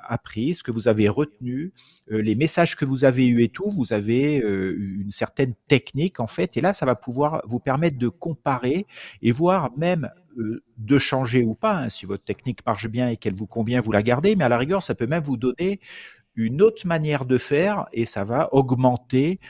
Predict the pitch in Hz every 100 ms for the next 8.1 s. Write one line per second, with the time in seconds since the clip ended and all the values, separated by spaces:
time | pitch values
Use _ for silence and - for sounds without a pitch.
0 | - _ _ - 113 110 104 107 104 101
1 | 98 98 101 101 - - 98 98 101 113
2 | 110 - 131 - 120 113 104 - - 160
3 | 185 - - - - - 98 101 - 98
4 | 101 117 117 104 95 - 120 - - -
5 | - 113 - 160 175 170 143 135 151 175
6 | 180 135 117 107 107 98 104 107 113 123
7 | 143 143 156 143 123 117 110 110 113 135